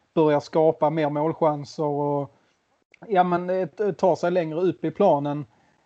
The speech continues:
Eh, d-, då gör man det bättre efter de här bytena. Man får lite, lite mer fart. Men, men, eh, sett över nittio minuter så var det ju en rättvis seger för Jönköping och en, en, en svag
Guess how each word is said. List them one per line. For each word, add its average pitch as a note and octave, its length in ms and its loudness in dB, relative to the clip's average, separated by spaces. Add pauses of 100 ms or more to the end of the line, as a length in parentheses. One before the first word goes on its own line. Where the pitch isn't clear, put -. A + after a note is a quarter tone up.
Eh, D3+ 400 -2
d-, E3 260 0
då D#3+ 200 4
gör E3+ 120 4
man D#3 160 2
det D#3+ 80 2
bättre D#3+ 520 0
efter D3+ 240 -4
de D3+ 100 -4
här D3+ 100 0
bytena. D3+ 500 -4
Man D3 140 -2
får D#3 160 0
lite, D3 320 -2 (280)
lite E3 240 -4
mer D#3+ 160 2
fart. D3 440 0
Men, D#3+ 320 0 (540)
men, E3+ 340 2
eh, D#3+ 400 4
sett F#3+ 300 0
över F#3 140 0
nittio F3+ 280 -2
minuter D#3+ 380 0
så D3+ 120 -8
var D#3 80 0
det D#3 60 -2
ju D#3 60 -2
en D#3 60 -4
rättvis D#3 380 -2
seger D3+ 300 0
för D3+ 300 -4
Jönköping D#3 640 -4
och D3+ 160 0
en, D3+ 140 -4 (480)
en, E3+ 240 0
en E3+ 360 4
svag D3+ 380 4